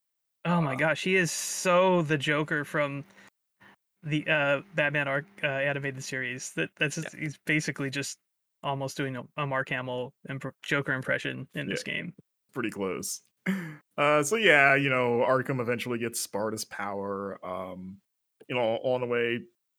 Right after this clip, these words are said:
Speaker 2: Lady and Dante kind of establish their,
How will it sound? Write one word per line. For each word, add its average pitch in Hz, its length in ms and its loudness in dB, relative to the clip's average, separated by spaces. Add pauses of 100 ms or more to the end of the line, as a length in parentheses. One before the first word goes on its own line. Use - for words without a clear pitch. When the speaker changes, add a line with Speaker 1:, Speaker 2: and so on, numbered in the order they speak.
(220)
Speaker 2:
Lady 120 400 0
and 113 120 -4
Dante 107 640 -2 (540)
kind 101 200 -8
of 202 160 -8 (400)
establish 113 440 -4
their, 107 320 -4